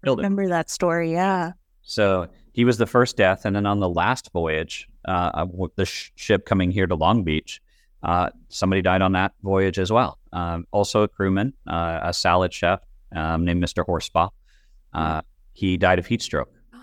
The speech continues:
Speaker 1: Um, the ship was never meant to go into warm water. It was made to go across the Atlantic. And to get it to Long Beach, it couldn't go through the Panama Canal. So they just sail it all the way around South America.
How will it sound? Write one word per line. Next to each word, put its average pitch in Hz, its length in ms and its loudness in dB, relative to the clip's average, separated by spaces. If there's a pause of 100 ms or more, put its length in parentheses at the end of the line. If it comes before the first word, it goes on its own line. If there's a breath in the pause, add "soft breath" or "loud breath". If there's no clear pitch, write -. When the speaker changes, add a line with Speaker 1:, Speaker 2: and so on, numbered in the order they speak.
(600 loud breath)
Speaker 1:
Um, 90 240 0
the 92 100 2
ship - 280 0
was 98 160 0
never 98 240 0
meant 92 260 0
to 92 80 -4
go 90 200 2
into 90 140 0
warm 87 240 -2
water. 90 320 0
It - 60 -8
was 78 120 -8
made 90 120 0
to 85 80 0
go 87 120 0
across 87 340 0
the 85 120 0
Atlantic. 87 460 -2 (600)
And 85 320 0 (540)
to 92 80 -4
get 101 160 4
it 87 80 -2
to 90 80 -2
Long 107 160 0
Beach, 90 220 0
it 85 120 -4
couldn't 120 280 0
go 101 140 4
through 98 180 0
the 87 80 0
Panama 85 360 0
Canal. 104 340 2
So - 140 -8
they 82 120 -2
just - 180 -8
sail 101 180 4
it - 120 -6
all 90 160 0
the 104 60 0
way 95 120 2
around 85 540 0
South 80 260 2
America. 82 300 0